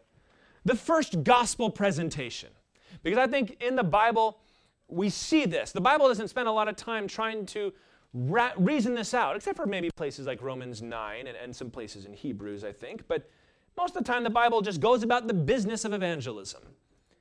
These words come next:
That's, that's what biblical theology is, right? Systematic theology, as you're turning there, would be to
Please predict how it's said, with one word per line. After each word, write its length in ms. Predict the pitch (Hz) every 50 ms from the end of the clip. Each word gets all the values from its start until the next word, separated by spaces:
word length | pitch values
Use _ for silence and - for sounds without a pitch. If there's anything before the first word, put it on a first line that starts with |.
| _ _
That's, 220 | - 165 180 - - -
that's 220 | 160 165 170 -
what 140 | 214 202 143
biblical 380 | 135 180 170 165 - 170 160 143
theology 720 | - 139 135 135 127 127 123 123 117 110 113 107 104 95
is, 200 | 69 60 - -
right? 220 | 113 110 127 - - _ _ -
Systematic 540 | - 180 170 - 165 143 139 135 139 131
theology, 580 | - - 135 135 135 147 165 175 156 165 170 139
as 100 | 123 107
you're 100 | 117 104
turning 320 | - - 135 123 123 123 120
there, 180 | 120 117 117
would 160 | 110 123 123 127
be 160 | 156 165 160
to 220 | - - - -